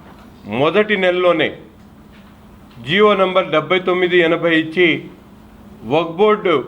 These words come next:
కమిటీని ఏర్పాటు చేయడమే కాకుండా వాటికి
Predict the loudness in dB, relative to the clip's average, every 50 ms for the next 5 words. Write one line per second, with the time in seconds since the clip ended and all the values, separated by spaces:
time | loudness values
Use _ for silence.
0 | -12 -20 -20 -20 -20 -20 -20 -4 -2 -2 0 0 0 0 0 -2 0 2 2 2
1 | 2 0 0 0 -2 -2 -2 -2 -6 -6 -4 -2 -2 -2 -4 -2 0 0 0 0
2 | -2 -4 0 0 0 0 0 -4 -12 -20 -20 -20 -20 -20 -20 -20 -20 -20 -20 -20
3 | -20 -20 -20 -20 -20 -20 -18 -4 0 2 2 2 0 -4 -4 0 0 2